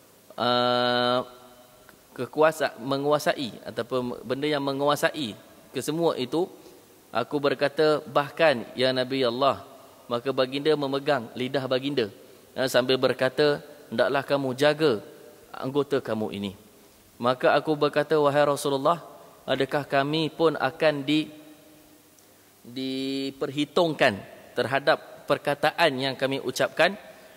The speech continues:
Maka Baginda berkata, "Thakilatka ummuk." Ha? Uh, "Thakilatka ummuk, kehilangan, i-, ibumu telah kehilanganmu, wahai Mu'adh."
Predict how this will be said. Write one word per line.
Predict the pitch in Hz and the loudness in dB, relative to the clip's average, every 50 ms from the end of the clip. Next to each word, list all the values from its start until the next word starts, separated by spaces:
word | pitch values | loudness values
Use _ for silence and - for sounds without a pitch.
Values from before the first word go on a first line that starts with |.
| - - - - - | -20 -20 -16 -8 -4
Maka | 117 120 - 139 139 | -4 -2 0 0 0
Baginda | 131 127 127 127 135 139 139 139 135 131 | 2 0 0 0 -2 -2 -2 0 0 0
berkata, | 127 120 - 120 113 - 143 147 156 160 - - - - - - | 0 -2 -2 -2 -2 -2 0 0 0 0 -2 -6 -10 -18 -10 -6
"Thakilatka | - 135 - - 147 156 160 127 - - - 113 - - | -6 -6 -4 -2 -2 0 0 -2 -2 -4 -4 -4 -2 -4
ummuk." | 131 127 120 107 104 - - - - - - - - - _ _ _ _ _ _ _ _ _ - | -4 -4 -4 -8 -8 -10 -16 -20 -20 -20 -20 -20 -20 -20 _ _ _ _ _ _ _ _ _ -12
Ha? | - 113 131 139 - - - _ _ _ _ _ - - | -10 -10 -10 -10 -14 -20 -20 _ _ _ _ _ -14 -8
Uh, | - 113 113 113 113 113 110 110 113 113 113 113 113 113 113 113 107 - - - - - - - _ _ _ _ _ _ - | -6 -4 -4 -2 -2 -2 -2 -2 -2 -2 -4 -4 -4 -4 -4 -4 -4 -6 -10 -16 -20 -20 -20 -20 _ _ _ _ _ _ -4
"Thakilatka | - 131 131 - 165 170 165 156 - - 151 - - | -2 -2 -2 0 0 0 0 0 0 -2 -2 0 0
ummuk, | 156 170 175 170 160 139 - - - - - - | 0 -2 0 0 0 0 -2 -4 -18 -20 -20 -14
kehilangan, | - - 139 131 147 147 156 160 160 151 127 - - | -8 -6 -4 -2 -2 0 0 0 0 -2 -2 -4 -4
i-, | 127 143 147 | -6 -6 -4
ibumu | - 143 143 160 175 175 165 156 | -4 -4 0 0 0 0 2 0
telah | 143 - 156 147 135 | 0 0 -2 -2 -2
kehilanganmu, | 131 - 139 139 143 147 156 165 160 151 131 117 117 120 | -2 -4 -4 -2 -2 -2 0 0 -2 -2 -2 -2 0 0
wahai | 120 123 131 123 | 0 0 -2 -2
Mu'adh." | 113 110 - 135 127 110 - | -2 -2 0 0 0 -2 -4